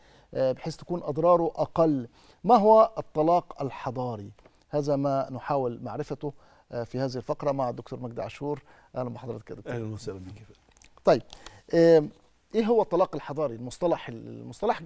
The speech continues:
Speaker 1: هو جميل، هذا المصطلح، إنه، إنه يكون في طلاق ده حاجة مش كويسة، لكن طلاق حضاري ده كويس.
Speaker 2: طبعًا.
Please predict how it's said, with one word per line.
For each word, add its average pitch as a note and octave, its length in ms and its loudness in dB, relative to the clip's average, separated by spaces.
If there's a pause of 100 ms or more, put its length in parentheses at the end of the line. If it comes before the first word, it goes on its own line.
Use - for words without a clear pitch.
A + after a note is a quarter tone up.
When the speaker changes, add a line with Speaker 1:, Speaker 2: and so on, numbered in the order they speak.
Speaker 1:
هو G3 360 4
جميل، F#3 440 -2
هذا C3+ 220 -6
المصطلح، A#2+ 480 -8
إنه، C3+ 360 -12 (380)
إنه E3+ 120 0
يكون A3 180 -2
في B3+ 100 -6
طلاق A#3+ 420 0
ده G3+ 160 4
حاجة G#3 460 4 (140)
مش E3 240 -6
كويسة، A#2 440 -6
لكن D#3+ 280 -6
طلاق F3+ 280 -2
حضاري A3+ 360 -2
ده B3 100 -8
كويس. - 420 -14 (400)
Speaker 2:
طبعًا. G#2 200 -10